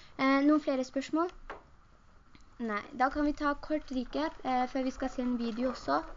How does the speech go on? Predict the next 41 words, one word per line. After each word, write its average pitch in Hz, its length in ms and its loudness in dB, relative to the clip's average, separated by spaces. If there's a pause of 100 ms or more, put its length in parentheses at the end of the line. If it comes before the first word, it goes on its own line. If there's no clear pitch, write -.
(120)
Eh, 233 480 -4 (640)
ja, 208 200 -2
men 285 220 6
vi 311 100 6
begynner 277 220 6
fra 311 140 0
høyre 285 300 2
side, 269 340 -2
fra 277 140 -4
Ma'r 247 200 0
Nisa, 269 460 0 (140)
eh, 240 120 4
fra 254 240 0
vers 254 260 -2
nummer 247 260 -2
to 285 100 -2
hundre 254 520 0
og 262 140 -4
tre, 247 200 -6 (540)
to 277 100 0
hundre 254 180 2
og 247 60 -4
førtitre. 269 560 -2 (880)
Eh, 285 680 4
ok, 302 140 0 (100)
her 320 140 2
står 277 260 0
det, 294 140 4 (100)
«Alam 285 340 6
tara, 269 360 4
har 262 240 4
dere 262 180 2
ikke 269 240 -4
sett?» 233 300 -2
Hva 269 140 6
er - 40 6
det 302 100 2
som 339 200 2
egentlig 262 560 2
menes 269 560 2
når 277 320 2